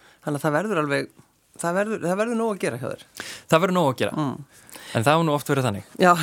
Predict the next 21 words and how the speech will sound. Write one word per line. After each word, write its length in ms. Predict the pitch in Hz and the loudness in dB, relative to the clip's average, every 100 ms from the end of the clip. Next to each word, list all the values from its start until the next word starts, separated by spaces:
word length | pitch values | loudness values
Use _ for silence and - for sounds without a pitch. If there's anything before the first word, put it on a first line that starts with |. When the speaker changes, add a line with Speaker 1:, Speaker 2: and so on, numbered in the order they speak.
| 175 | 0
Speaker 1:
<laughs> 260 | - - 277 | -2 0 2
það 80 | 269 | 2
verður 200 | 233 214 | 0 0
einsta-, 280 | 254 - - 214 | -2 -2 0 0
svona 300 | 226 240 247 | 0 -2 -2
stundum. 420 | 254 175 127 - 131 - | -2 -2 -4 -2 -2 -2
Speaker 2:
<laughs> 280 | - 170 - | -6 -2 2
Speaker 1:
En, 140 | 180 165 - | 2 0 0
en, 200 | 185 190 - | 0 0 -4
eh, 380 | - - - - | -8 -10 -8 0
kannski 340 | - 208 208 196 | 2 2 2 0
einmitt 320 | 196 196 170 | 2 0 0
framundan 560 | 208 202 170 160 156 156 | 0 0 0 0 0 -2
þetta 420 | - 180 160 151 147 | -4 -4 0 -2 0
að, 260 | 156 147 - _ - - - _ | -2 -4 -12 _ -20 -20 -20 _
að 180 | - 160 | -4 -2
vera 240 | 175 156 | 0 0
á 40 | 143 | 0
Ísafirði 500 | 156 160 147 135 131 | -2 -4 -6 -4 -2
og, 280 | 127 127 - | -2 -4 -6
og, 300 | - 139 | -6 -6